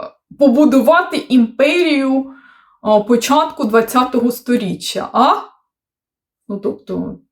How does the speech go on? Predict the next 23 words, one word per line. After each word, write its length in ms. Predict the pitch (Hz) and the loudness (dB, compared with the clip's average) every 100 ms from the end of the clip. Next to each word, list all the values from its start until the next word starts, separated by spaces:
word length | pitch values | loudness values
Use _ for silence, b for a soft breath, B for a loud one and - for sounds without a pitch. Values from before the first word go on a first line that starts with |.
| _ - | _ -10
і 180 | 196 | -6
жертв 460 | 185 220 359 466 254 208 202 | -2 0 0 -2 -10 -14 -14
буде, 500 | 175 196 180 247 254 _ _ _ _ _ _ _ | -10 -8 -8 -8 -10 _ _ _ _ _ _ _
м, 420 | 175 180 180 185 170 | -16 -14 -12 -14 -16
і 140 | - 196 | -10 -4
жертви 360 | 226 294 277 | 0 0 -2
повинні 460 | 240 208 185 175 175 | -4 -2 -4 -4 -4
більш 260 | 165 180 190 | -6 -10 -10
масштабні 500 | 180 - 170 165 180 | -12 -12 -12 -10 -12
бути, 300 | 175 156 - | -14 -14 -14
якщо 240 | - - | -14 -20
такі 260 | - - 175 | -20 -20 -18
цілі. 400 | - - 185 202 b b b b b b - | -16 -16 -14 -16 b b b b b b -6
І 40 | 359 | -2
в 20 | |
особистому 600 | 302 214 285 302 220 202 | 0 0 -2 -4 -2 -2
житті 440 | 190 196 - 247 | -4 -8 -6 -6
ж 60 | 233 | -6
знаєте, 400 | 185 165 170 - | -6 -8 -10 -14
що 200 | - - | -20 -16
якщо 320 | 185 - 254 | -16 -12 -10
ви 120 | 196 185 | -10 -8
хочете 560 | 196 185 - - 180 | -8 -8 -10 -14 -14